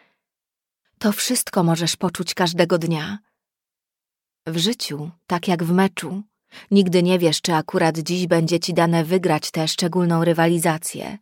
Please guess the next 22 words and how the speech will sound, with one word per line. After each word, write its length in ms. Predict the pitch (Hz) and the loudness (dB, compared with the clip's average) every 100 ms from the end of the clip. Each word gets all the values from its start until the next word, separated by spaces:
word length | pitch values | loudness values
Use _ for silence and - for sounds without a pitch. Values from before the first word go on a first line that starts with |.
| _ _ _ _ - | _ _ _ _ -8
z 160 | - | -8
przeciwnościami 1000 | - - 196 - 170 170 170 - 165 165 | -2 0 0 0 0 0 0 0 2 2
losu. 560 | 170 170 170 - - 214 _ _ _ _ _ _ _ _ | 2 0 -2 -6 -10 -14 _ _ _ _ _ _ _ _
Nie 160 | 208 220 | 2 6
wiadomo, 440 | 220 208 226 214 | 6 6 6 4
czy 160 | 170 175 | 2 -2
piłka 380 | 170 180 170 170 | 0 -2 0 2
nie 160 | 165 | 2
zmieni 400 | 156 170 165 165 | 2 2 2 2
toru 280 | 160 170 160 | 0 2 4
lotu 400 | 160 160 190 190 | 4 2 2 0
i 80 | 170 | 2
nie 140 | 170 | 2
zaczniesz 460 | 160 170 - 170 160 | 2 0 0 -2 -2
przegrywać. 800 | - 175 175 180 160 156 - - _ _ _ _ _ _ _ _ _ _ _ _ _ | 0 0 2 2 0 -6 -10 -14 _ _ _ _ _ _ _ _ _ _ _ _ _
Czy 200 | - 208 | -2 0
gdyby 400 | 175 175 226 277 | 2 4 4 4
ktoś 400 | 262 - 185 190 | -2 -2 -4 -4
przed 280 | - - 156 | -4 -4 -2
narodzinami 720 | 165 160 160 156 160 175 180 | 2 2 2 0 0 2 2
dowiedział 580 | 165 156 165 175 160 135 | 2 2 2 2 0 -2
się, 280 | - 143 | -4 -6